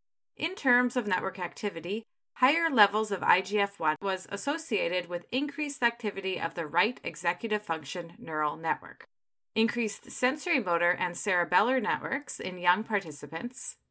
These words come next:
aged forty to fifty-two, were associated with I G F one, whereas this association wasn't present in the older participants. They also reported interactions of I G F one with genotype and sex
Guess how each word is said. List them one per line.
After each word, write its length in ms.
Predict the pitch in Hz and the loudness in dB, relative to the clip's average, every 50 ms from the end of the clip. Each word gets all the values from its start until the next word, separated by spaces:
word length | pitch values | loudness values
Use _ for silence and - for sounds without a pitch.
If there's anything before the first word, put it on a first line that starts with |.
| _ | _
aged 400 | - 170 165 165 151 - - - | -6 -4 -4 -4 -6 -10 -12 -12
forty 440 | - - - 185 170 170 165 170 170 | -14 -6 0 2 2 2 2 -2 -6
to 80 | 165 165 | -8 -8
fifty-two, 680 | - - 160 - - 156 151 - - 160 - - 254 254 _ _ _ _ _ _ _ _ _ _ | -8 -10 -12 -10 -10 -12 -12 -10 -6 -4 -4 -4 -4 -6 _ _ _ _ _ _ _ _ _ _
were 140 | 226 240 | 2 2
associated 680 | 247 240 - - 269 277 277 - 285 269 262 262 262 214 | 2 4 2 0 0 0 0 2 2 2 2 2 2 0
with 160 | 202 196 - | 0 -2 2
I 160 | - 165 165 | 2 2 2
G 180 | 165 139 165 165 | 0 -4 -6 -6
F 200 | 147 139 139 - | -6 -6 -6 -6
one, 240 | - 180 - 285 311 - _ _ _ _ _ _ _ _ | -4 -4 -2 -4 -6 -10 _ _ _ _ _ _ _ _
whereas 380 | 226 220 220 214 214 220 214 | 4 6 8 8 8 6 2
this 320 | - - 208 247 277 269 - | -2 -2 -2 -2 -2 -2 -4
association 920 | 320 302 - 220 196 196 - - 196 180 175 170 - - 190 175 175 - - | -6 -2 0 0 0 -2 -2 -4 -2 -2 -2 -4 -4 -4 -6 -6 -6 -10 -16
wasn't 560 | - 170 190 214 240 285 285 294 - - - | -12 0 2 2 2 2 0 -2 -4 -4 -4
present 460 | - - 156 147 147 - 151 156 - - | -8 -6 -4 -4 -4 -6 -10 -10 -12 -10
in 180 | - 185 185 | -8 -8 -4
the 120 | 190 190 - | -4 -4 -4
older 320 | - - 233 262 277 262 | -2 -2 -2 -2 -2 -4
participants. 800 | 262 175 160 151 156 139 - - 143 151 - - - - - - - _ _ _ _ _ _ _ _ _ _ _ _ | -4 -6 -8 -8 -10 -12 -12 -12 -12 -14 -14 -14 -12 -12 -12 -12 -14 _ _ _ _ _ _ _ _ _ _ _ _
They 100 | 240 254 | 6 6
also 300 | 277 294 311 - 370 359 | 6 6 4 0 -4 -4
reported 520 | 349 339 320 - 240 202 196 196 202 202 | -4 -4 0 4 4 4 6 6 4 2
interactions 880 | - 208 196 196 185 180 175 165 170 170 - - 196 180 170 170 - | 2 0 -4 -4 -2 4 6 6 6 6 2 -6 -8 -6 -8 -6 -8
of 100 | 185 156 | -6 -2
I 140 | 165 165 165 | 0 0 0
G 160 | 160 160 180 | 0 -4 -4
F 140 | 175 160 156 - | -6 -6 -6 -6
one 340 | - 165 156 151 151 156 156 | -4 0 2 2 0 0 -6
with 200 | 143 165 147 - | -10 -10 -12 -12
genotype 560 | - - 233 233 240 240 233 - 233 220 220 | -6 -4 0 0 0 0 0 -2 -2 -2 -2
and 160 | 220 - - - | -6 -8 -8 -6
sex 520 | - - - 294 311 - - - - - | 4 6 6 6 6 2 -4 -6 -6 -6